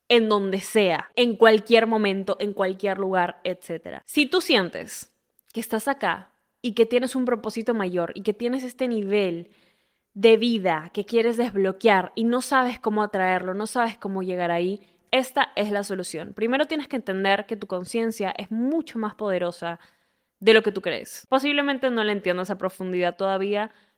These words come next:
pero quiero que sepas que tu conciencia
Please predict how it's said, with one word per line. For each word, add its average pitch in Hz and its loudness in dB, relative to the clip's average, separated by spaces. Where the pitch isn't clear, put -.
pero 226 4
quiero 285 0
que 247 -2
sepas 180 -4
que 190 -10
tu 202 -8
conciencia 190 -6